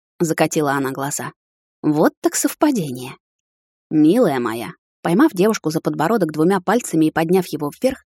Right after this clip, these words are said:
заставил ее смотреть мне в глаза и улыбнулся. «Вам еще предстоит жить с этой неприятностью, делить ложе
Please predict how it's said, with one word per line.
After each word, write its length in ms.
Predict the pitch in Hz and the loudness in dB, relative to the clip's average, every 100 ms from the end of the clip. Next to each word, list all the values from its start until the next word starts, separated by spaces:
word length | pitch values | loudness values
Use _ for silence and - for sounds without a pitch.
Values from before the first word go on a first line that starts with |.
| _ | _
заставил 500 | - 233 - 330 269 | 0 0 4 4 6
ее 180 | 202 226 | 6 4
смотреть 420 | 247 180 170 196 170 | 2 2 2 0 2
мне 200 | 170 165 | 4 4
в 60 | |
глаза 340 | 147 143 156 - - | 0 -4 -2 -4 -4
и 120 | 202 - | -6 -4
улыбнулся. 720 | 196 175 156 139 - - - _ _ _ _ - | -4 -4 -4 -12 -12 -12 -14 _ _ _ _ -2
«Вам 200 | 147 170 | 4 6
еще 280 | 175 165 170 | 6 4 2
предстоит 540 | 175 165 - 165 180 | 2 2 2 2 2
жить 320 | 156 139 156 | 0 -4 -4
с 60 | - | -4
этой 220 | 202 175 | 0 0
неприятностью, 880 | 147 - 113 - - - - - - _ _ - | 0 -2 -4 -6 -12 -14 -14 -16 -20 _ _ -2
делить 360 | 151 151 - | 2 2 2
ложе 460 | 156 131 139 - 180 | 0 -2 -4 -4 -6